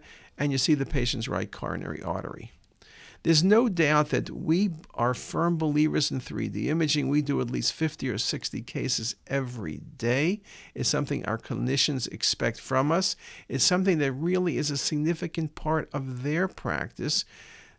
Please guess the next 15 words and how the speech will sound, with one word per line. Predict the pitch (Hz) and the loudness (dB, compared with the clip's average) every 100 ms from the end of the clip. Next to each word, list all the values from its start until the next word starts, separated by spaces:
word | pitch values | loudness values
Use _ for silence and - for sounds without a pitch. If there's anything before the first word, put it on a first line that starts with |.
| - | -20
Here's | - 180 180 | 0 4 6
an | 165 | 6
article | 139 151 151 | 4 4 2
by | 131 | -2
Pam | - 147 117 | 0 0 0
Johnson, | 120 147 151 160 156 | 0 2 2 2 0
"By | 117 110 | 0 0
supplementing | - 156 156 151 131 135 143 127 | 2 0 0 -2 -2 -2 -2 -4
traditional | - 113 147 - 147 107 | -4 -4 0 0 0 0
axial | 123 131 - | 0 0 -2
interpretation | 123 120 123 117 - 123 - | -4 -4 -4 -4 -4 -2 -2
with | - 117 | -4 -6
three | 131 135 | -4 -2
D | 117 | 0
rendering | 101 143 185 170 170 | 0 2 2 2 0